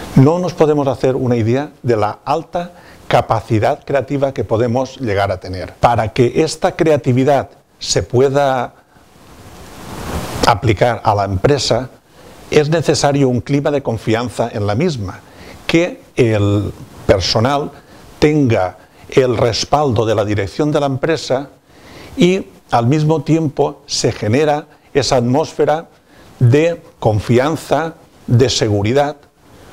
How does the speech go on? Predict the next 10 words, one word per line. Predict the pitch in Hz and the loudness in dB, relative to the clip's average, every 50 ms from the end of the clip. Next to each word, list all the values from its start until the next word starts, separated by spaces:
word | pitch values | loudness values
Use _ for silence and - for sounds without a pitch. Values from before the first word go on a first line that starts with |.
| - - - - - | -20 -20 -20 -4 0
para | - 151 156 151 160 160 | 2 2 2 2 0 0
poder | - 151 139 143 156 151 | 0 2 2 4 4 4
ahí | 143 139 143 165 - - | 4 2 0 -2 -4 -4
implantar, | - 147 123 120 - 110 107 113 104 - 135 127 135 147 143 - - | -2 -2 -2 0 -2 -2 -4 -2 -2 0 0 0 -2 -4 -10 -12 -8
eh, | - 127 117 117 113 107 | -4 -2 -2 0 0 0
nuestras | 113 113 110 - - - 107 95 - | 0 0 -2 -4 -4 -6 -6 -4 -2
ideas. | 104 101 101 95 - - - - - - - - - - - - - - - - - - - - - - - - | 0 0 0 -2 -4 -8 -16 -18 -18 -20 -20 -20 -20 -20 -20 -20 -20 -20 -20 -20 -18 -16 -16 -12 -8 -6 -2 0
En | - - 139 | 2 2 2
este | 156 135 - - 170 | 2 2 2 2 2
aspecto, | 147 - - - 185 175 - - - - 151 175 175 - | 2 0 0 0 0 0 -2 -2 0 0 0 0 -2 -6